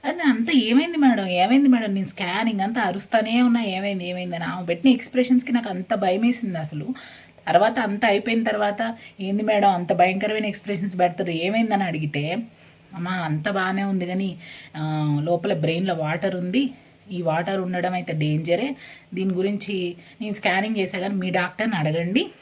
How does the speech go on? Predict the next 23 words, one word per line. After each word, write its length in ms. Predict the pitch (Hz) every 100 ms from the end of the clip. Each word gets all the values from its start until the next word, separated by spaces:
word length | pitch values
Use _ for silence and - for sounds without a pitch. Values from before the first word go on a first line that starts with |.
| - 185
ఆమె 280 | 196 220
చెప్తుంది 300 | 185 - 190
వివరంగా" 420 | 190 170 180 190 175
అని 160 | 165
చెప్పేసి 320 | 160 170 170
బాంబు 320 | 185 165 175 175
పేల్చి 240 | 165 170
వెళ్ళిపోయింది. 420 | 160 143 135 131 - - - - - 170
ఇంకేముంది 560 | 175 233 226 233 226
అసలు 240 | 226 - 240
డాక్టర్ని 520 | 165 160 156 180 185
కలిసే 380 | 170 160 180 196
వరకు 280 | 190 196 220
నాకు, 420 | 202 170 - 214 165 160 - - - -
నాకు 200 | 175 190 202
అసలు 220 | 190 180
ఇక 80 | 175
నా 380 | 175 160 147 - -
హ-, 200 | 151 -
ఇట్లా 280 | 151 185 180
హైపాయ్ 440 | 202 214 214 220
చేస్తున్నా, 400 | 208 - 226 226
నా 100 | 185